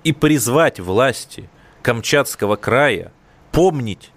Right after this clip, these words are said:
что если они далеко и в другом часовом поясе, и что если, когда в Москве пятнадцать ноль ноль, то на Камчатке полночь, что всё-таки надо.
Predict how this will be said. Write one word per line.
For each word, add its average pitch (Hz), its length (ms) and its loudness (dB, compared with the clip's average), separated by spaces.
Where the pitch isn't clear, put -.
что - 260 0
если 139 480 0
они 135 280 -2
далеко 123 640 2
и 131 100 -2
в 110 120 -10
другом 139 360 0
часовом 131 460 0
поясе, 170 480 2
и 135 80 -2
что - 220 2
если, 135 480 0
когда 131 340 2
в 104 100 -2
Москве 123 580 0
пятнадцать 127 600 -2
ноль 123 200 2
ноль, 120 220 2
то 101 140 -2
на 101 100 -2
Камчатке 101 500 -2
полночь, 147 640 0
что - 180 -10
всё-таки 139 340 -2
надо. 120 480 -2